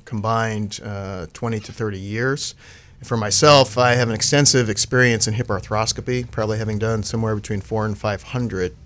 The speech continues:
uh, hip scopes. So we offer a great, uh, spectrum of state-of-the-art,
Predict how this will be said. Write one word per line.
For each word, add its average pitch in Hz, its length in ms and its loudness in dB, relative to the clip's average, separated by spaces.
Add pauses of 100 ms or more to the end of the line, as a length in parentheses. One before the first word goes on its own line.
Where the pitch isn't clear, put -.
(140)
uh, 98 220 -6
hip 104 220 -6
scopes. - 480 -4 (320)
So - 140 -4
we 151 80 6
offer 143 460 6
a 117 80 -2
great, 123 760 0
uh, 107 160 -2
spectrum 104 1000 -4
of 98 540 -8
state-of-the-art, 107 1000 -4